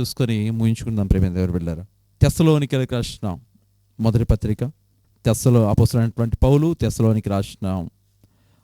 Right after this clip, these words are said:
మొదటి పత్రిక ఒకటవ అధ్యాయము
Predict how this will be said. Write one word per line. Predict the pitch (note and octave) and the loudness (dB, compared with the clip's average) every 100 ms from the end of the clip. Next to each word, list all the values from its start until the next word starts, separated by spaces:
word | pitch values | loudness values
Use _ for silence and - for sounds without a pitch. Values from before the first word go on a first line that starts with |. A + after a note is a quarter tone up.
| - | -6
మొదటి | G2+ A#2 A#2+ | -2 0 2
పత్రిక | B2 A#2 A#2+ - C3+ _ _ _ _ _ G#2 | 0 0 -4 -6 -10 _ _ _ _ _ 0
ఒకటవ | A2 C#3+ D3 B2+ | 2 4 4 4
అధ్యాయము | G#2+ - - A2+ G#2+ A2 D#3 | 0 -4 -2 0 2 0 -4